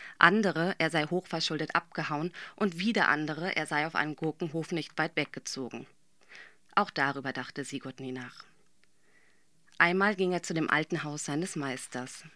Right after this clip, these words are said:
Mit dem Ersatzschlüssel, der noch in der Werkstatt hing, hatte er die Tür geöffnet, war die Treppe hinunter in den niedrigen Keller direkt zum Gurkenregal gegangen und hatte sich so viele Gläser genommen, wie in seinen Beutel passten.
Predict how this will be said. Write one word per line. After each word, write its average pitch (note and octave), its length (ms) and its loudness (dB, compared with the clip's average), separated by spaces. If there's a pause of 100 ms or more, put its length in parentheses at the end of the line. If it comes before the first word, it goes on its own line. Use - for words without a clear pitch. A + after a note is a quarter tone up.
Mit F3 160 -2
dem F3+ 80 2
Ersatzschlüssel, E3 760 0
der D#3+ 120 -2
noch D3+ 160 -6
in D3+ 80 -4
der C#3+ 100 -6
Werkstatt C#3+ 540 -4
hing, D#3 320 -6
hatte - 260 -2
er C#3 80 2
die D#3+ 140 -4
Tür F#3+ 240 -2
geöffnet, E3+ 560 -2 (320)
war F3+ 100 6
die G3 80 6
Treppe A3+ 320 0
hinunter F#3+ 440 0
in F3 40 2
den E3+ 120 2
niedrigen E3 380 -2
Keller F3 360 -2
direkt D3+ 320 -4
zum D3 160 -4
Gurkenregal D3+ 640 0
gegangen D#3 340 0 (320)
und E3+ 140 4
hatte F#3 180 6
sich F3+ 220 -2
so G3 160 0
viele F3+ 240 -2
Gläser D#3 440 -2
genommen, C#3+ 380 -4
wie C#3+ 80 -4
in D3 80 -2
seinen D3+ 240 -2
Beutel C3 300 -6
passten. - 580 -8